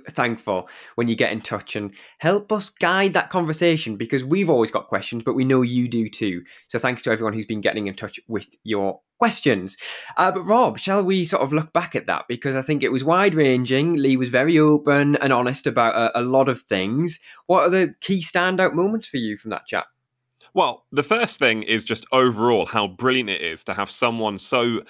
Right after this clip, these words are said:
Speaker 2: heavily involved in the U K at Eurovision and Junior Eurovision, who's just so open and transparent and willing to communicate what's going on and the current kind of situation with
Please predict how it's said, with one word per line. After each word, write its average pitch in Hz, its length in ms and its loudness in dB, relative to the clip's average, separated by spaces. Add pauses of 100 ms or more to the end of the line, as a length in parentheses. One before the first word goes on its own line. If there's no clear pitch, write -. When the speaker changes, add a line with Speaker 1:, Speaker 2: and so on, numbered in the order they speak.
(140)
Speaker 2:
heavily 123 460 0
involved 104 680 -2
in 101 120 -2
the 98 80 -2
U 98 200 -4
K 92 480 -2 (360)
at 104 140 -4
Eurovision 104 480 -2
and 104 140 -4
Junior 87 420 -6
Eurovision, 85 320 -8 (240)
who's 113 140 -4
just - 240 -2
so 117 240 0
open 113 420 0
and 101 220 -8
transparent 95 840 -6
and 98 160 -8
willing 98 260 -4
to - 140 -10
communicate 101 800 -4 (420)
what's 101 400 -6
going 127 340 2
on 117 380 0 (300)
and 110 200 0
the 110 80 2
current 123 540 -2
kind 120 220 0
of 117 80 -4
situation 131 800 0
with 104 160 -2